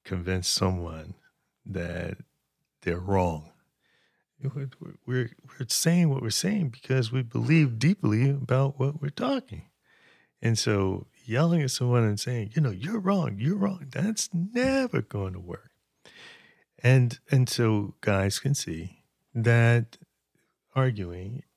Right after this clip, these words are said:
is a waste of time. So that's foundational. The,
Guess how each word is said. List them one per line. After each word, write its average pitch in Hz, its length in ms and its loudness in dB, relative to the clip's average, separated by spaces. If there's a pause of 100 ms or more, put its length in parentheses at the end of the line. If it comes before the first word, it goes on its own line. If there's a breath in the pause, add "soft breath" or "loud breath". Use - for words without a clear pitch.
is 131 560 6
a 110 100 -2
waste 101 320 -6
of 85 140 -10
time. 92 180 -8
So 123 200 -4
that's 139 240 0
foundational. 117 760 -6 (840 soft breath)
The, 117 320 2